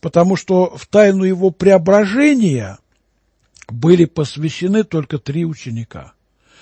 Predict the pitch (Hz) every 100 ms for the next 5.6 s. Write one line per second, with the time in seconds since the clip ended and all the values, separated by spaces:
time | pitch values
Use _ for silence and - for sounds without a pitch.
0 | _ _ _ - 135 131 170 147 - 135
1 | 139 _ - 135 - 143 160 156 147 -
2 | _ - 165 - 185 - 190 170 165 -
3 | 196 202 - 285 247 185 185 202 170 151
4 | 139 175 143 143 - 113 117 98 107 104
5 | 101 - - _ _